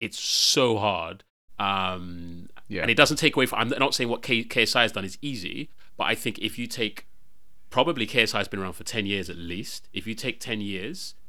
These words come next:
Speaker 1: and you really, you know, bubble, bubble, bubble, kind of build something, then start to get exponential growth towards the end of the ten years, and then you have a really high, large engagement that you can keep pushing stuff out to. Me as, K S I as a boxer, K S I as this,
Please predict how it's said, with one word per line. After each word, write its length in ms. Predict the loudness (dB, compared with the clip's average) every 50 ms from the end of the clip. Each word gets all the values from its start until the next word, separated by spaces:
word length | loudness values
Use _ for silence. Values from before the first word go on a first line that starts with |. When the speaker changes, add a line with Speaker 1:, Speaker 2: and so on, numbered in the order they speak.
| -12 -12 -8 -6
Speaker 1:
and 200 | -6 -4 -4 -4
you 160 | -4 -4 -4
really, 460 | -2 0 0 0 0 -2 -4 -6 -6 -8 -8 -6
you 100 | -6 -6
know, 200 | -6 -6 -8 -10 -12 -12 -12 -12 -12 -4
bubble, 220 | -2 0 0 0 -2
bubble, 240 | -4 -4 -4 -4 -6
bubble, 300 | -6 -4 -4 -6 -6 -6
kind 200 | -6 -4 -4 -4
of 60 | -2
build 180 | -2 -4 -4 -2
something, 200 | -4 -4 -4 -4
then 80 | -4
start 220 | -2 -2 -2 -4 -4
to 60 | -4
get 140 | -4 -4 -4
exponential 380 | -4 -4 -6 -6 -4 -4 -6 -6
growth 240 | -6 -6 -6 -6 -6
towards 280 | -8 -8 -8 -8 -8 -6
the 100 | -4 -4
end 120 | -4 -4
of 40 | -6
the 80 | -8
ten 220 | -8 -6 -8 -8 -8
years, 300 | -8 -8 -8 -8 -8 -10 -12 -12 -10 -6
and 80 | -4 -4
then 80 | -4
you 100 | -4 0
have 160 | 0 0 0 0
a 40 |
really 420 | -2 -4 -2 0 0 2 2 2 0
high, 300 | 0 2 2 2 2 2
large 420 | 0 0 0 0 0 0 -2 -2 -4
engagement 540 | -6 -2 0 0 0 0 -2 -6 -8 -8 -8 -10 -12 -10 -8
that 100 | -6 -6
you 100 | -6 -6
can 100 | -8 -8
keep 340 | -8 -6 -6 -6 -6 -6 -8
pushing 260 | -8 -6 -6 -6 -6
stuff 220 | -6 -6 -6 -4 -2
out 200 | -2 -2 -2 -4
to. 280 | -8 -10 -10 -10 -12 -12 -8
Me 180 | -4 -2 0 0
as, 100 | -2 -2 -6 -10 -12 -12 -10
K 120 | -4 0 0
S 120 | 0 0
I 60 | 0
as 60 | -2 -2
a 60 | -2
boxer, 320 | -4 -4 -4 -4 -6 -6
K 120 | -4 -2 -2
S 100 | -2 -4
I 40 |
as 100 | -6 -4
this, 220 | -2 -2 -2 -2